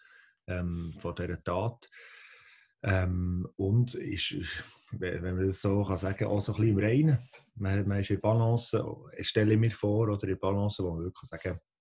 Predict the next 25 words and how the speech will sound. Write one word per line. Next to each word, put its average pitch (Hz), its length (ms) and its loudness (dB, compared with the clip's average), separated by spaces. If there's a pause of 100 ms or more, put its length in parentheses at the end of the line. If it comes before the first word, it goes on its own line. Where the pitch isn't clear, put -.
(560)
was 87 200 -6
okay 85 320 -4
ist, - 180 -10
zu 78 100 -10
danken. - 580 -12 (420)
Jungs, 131 360 4
äh, 107 420 4 (420)
grosse 135 340 6
Klasse, 156 360 4
jetzt - 80 0
müssen 123 220 8
wir 131 120 10
nur 143 100 10
noch, 139 300 6 (640)
jetzt 107 160 -2
müssen 107 300 4
wir 110 100 6
nur 127 260 6
noch, 120 240 6
äh, 98 560 4
ein 92 200 -2
Dings, 151 560 2 (180)
eine 101 140 -2
Challenge 139 460 4
bestimmen. 117 580 2